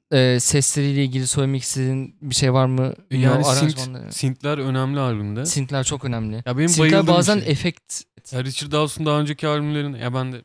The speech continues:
Speaker 2: çok dinlemedim ama işte bir önceki albümde bu kadar synth yok mesela. Daha folk bir albüm o. Ki zaten Orta Çağ İngiltere'sini anlatıyor o albümde.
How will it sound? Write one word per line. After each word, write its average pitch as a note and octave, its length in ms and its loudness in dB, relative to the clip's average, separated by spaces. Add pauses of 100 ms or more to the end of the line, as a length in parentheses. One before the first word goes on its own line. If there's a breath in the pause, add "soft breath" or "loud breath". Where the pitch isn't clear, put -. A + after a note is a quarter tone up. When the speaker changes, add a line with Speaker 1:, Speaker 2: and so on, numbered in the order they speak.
(320)
Speaker 2:
çok B2 160 -18
dinlemedim D3 260 -8
ama G3+ 120 -6
işte B2+ 340 -8 (480)
bir D#3+ 100 0
önceki C3+ 380 0
albümde C#3 560 -2
bu D3+ 40 -16
kadar C#3+ 260 0
synth D3 300 -4
yok D3 140 -2
mesela. A2+ 260 -6
Daha C3+ 220 0
folk C3+ 360 -4
bir A#2 60 -4
albüm G#2+ 320 -4
o. D3+ 140 -8 (440)
Ki C3 60 -8
zaten C3 260 0
Orta C3 340 0
Çağ C3 200 0
İngiltere'sini B2 720 -4
anlatıyor A2+ 540 -4
o G#2+ 80 0
albümde. G#2 440 -4